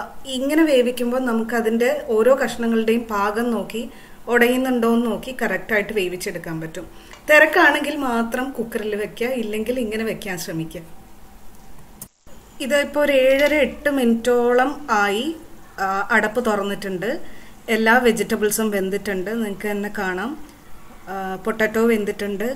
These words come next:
ക്യാരറ്റ് വെന്തിട്ടുണ്ട് already. ആ, ഗ്രീൻ പീസ് shape മാറിയിട്ടില്ല, എന്നാലും വെന്തിട്ടുണ്ട്.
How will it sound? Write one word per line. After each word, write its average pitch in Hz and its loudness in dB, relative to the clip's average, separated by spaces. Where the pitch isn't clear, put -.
ക്യാരറ്റ് 202 -2
വെന്തിട്ടുണ്ട് 202 -4
already. 185 -4
ആ, - -10
ഗ്രീൻ 254 2
പീസ് 269 -2
shape 269 0
മാറിയിട്ടില്ല, 262 2
എന്നാലും 233 2
വെന്തിട്ടുണ്ട്. 185 -4